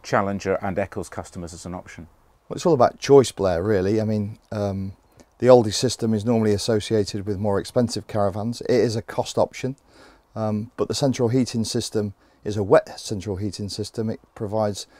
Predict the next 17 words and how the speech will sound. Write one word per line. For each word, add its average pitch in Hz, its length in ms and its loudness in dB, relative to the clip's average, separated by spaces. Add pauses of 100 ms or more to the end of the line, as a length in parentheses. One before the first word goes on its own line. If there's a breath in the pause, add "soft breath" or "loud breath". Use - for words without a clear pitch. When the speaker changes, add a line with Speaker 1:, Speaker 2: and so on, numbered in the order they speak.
(220 soft breath)
Speaker 2:
a - 40 -14
kind 117 160 -6
of 95 60 -4
ambient 110 520 2
temperature, 104 560 -4 (360 soft breath)
and 113 100 -6
it's - 140 -4
great - 360 2
for 113 180 -4
all 110 180 2
year 107 240 0
round 104 340 -4
use 110 260 -4
of 95 80 -12
the 98 80 -10
caravan. 92 480 -8 (540 loud breath)
Um, 104 320 -2